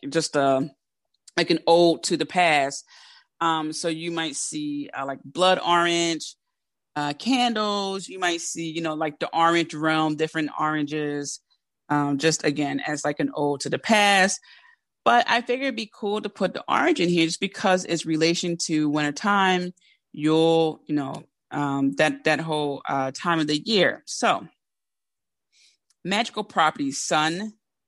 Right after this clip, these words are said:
which is a star, <laughs> and fire. And we talked about sun and fire. Um, love, divination,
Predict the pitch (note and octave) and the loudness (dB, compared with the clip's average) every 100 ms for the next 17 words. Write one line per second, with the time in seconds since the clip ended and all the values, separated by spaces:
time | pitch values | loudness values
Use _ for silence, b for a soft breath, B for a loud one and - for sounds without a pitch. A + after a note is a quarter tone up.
0 | _ _ _ C#3 A#2 D#3 D3+ E3+ G3+ A#2 | _ _ _ -16 -10 -10 -8 -8 -6 -4
1 | G2+ C3+ F3+ _ _ _ F#3 F3 F#3 - | -4 -6 -10 _ _ _ -6 0 0 0
2 | - - - - F3+ G3+ F3+ E3 D#3 D#3 | -10 -10 -10 -4 -2 2 4 4 4 0
3 | D#3 D#3+ D#3+ F3 D#3 D3+ C#3 C#3 - _ | -2 -2 -2 -4 -6 -6 -6 -6 -8 _
4 | _ - D#3 C#3 D3+ E3 - C3 E3 G3+ | _ -12 -8 -6 -6 -6 -6 -4 -4 -6
5 | b b b b _ D#3+ D#3 D3+ C#3 D#3 | b b b b _ 2 2 2 -2 -8
6 | D#3 D#3+ E3+ F#3 D#3+ E3 D#3 D#3 D#3+ F3+ | -2 2 2 -2 -4 -6 -4 -4 -4 -6
7 | F#3 | -8